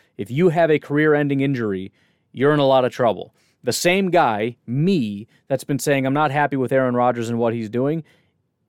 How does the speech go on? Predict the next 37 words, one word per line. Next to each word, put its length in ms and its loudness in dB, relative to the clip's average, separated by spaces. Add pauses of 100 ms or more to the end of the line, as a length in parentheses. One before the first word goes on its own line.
if 160 2
I 180 4
was 360 2
Devontae's 600 0
agent, 420 0
I 120 -2
would 240 -2
maybe 340 -2
even 320 -4
advise 460 -2
a 80 -6
holdout. 540 -6 (340)
Because, 260 0
look, 220 0
I, 160 0
I, 260 -4
I'm 100 -4
not 140 -2
trying 160 0
to 60 0
be 120 0
disrespectful, 720 -4
and 80 -2
we 60 -2
wanna 300 -2
play, 280 0
but 120 -6
we 100 -2
gotta 220 0
get 140 -4
this 140 -8
ironed 320 0
out 220 0
because 220 -8
I 100 -2
can't 300 -6
risk 460 0